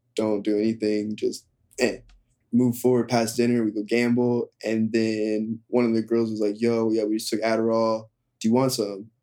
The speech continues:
And I'm like, "Fuck no." Like, "Mm-mm, nah, mm-mm." And I made the comment of, "Oh, yeah, no, you guys are all fucked up 'cause you guys are all on Adderall and you're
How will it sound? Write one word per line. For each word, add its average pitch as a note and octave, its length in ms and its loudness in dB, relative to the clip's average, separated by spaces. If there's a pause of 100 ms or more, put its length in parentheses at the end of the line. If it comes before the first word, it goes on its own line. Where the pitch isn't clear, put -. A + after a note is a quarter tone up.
(240)
And A#2+ 80 2
I'm A#2+ 220 4
like, G#2+ 220 0
"Fuck B2+ 240 2
no." A2+ 240 -8 (120)
Like, G#2+ 300 0 (240)
"Mm-mm, A#2 640 2
nah, A2+ 380 0 (120)
mm-mm." A2 300 -4 (160)
And B2+ 100 2
I B2+ 220 2
made D#3+ 200 2
the D3 60 4
comment C3+ 420 0
of, A2+ 340 0 (340)
"Oh, B2 240 4
yeah, A2+ 260 2
no, A2 200 0
you A2 100 2
guys A#2+ 140 2
are B2 60 2
all A2+ 100 0
fucked A2+ 260 -4
up A#2+ 160 0
'cause G#2+ 200 -4
you A2+ 100 0
guys A2 80 -2
are G#2 100 0
all G2+ 80 -4
on G#2 60 -6
Adderall A2+ 340 0
and G#2 80 -4
you're G#2+ 80 -10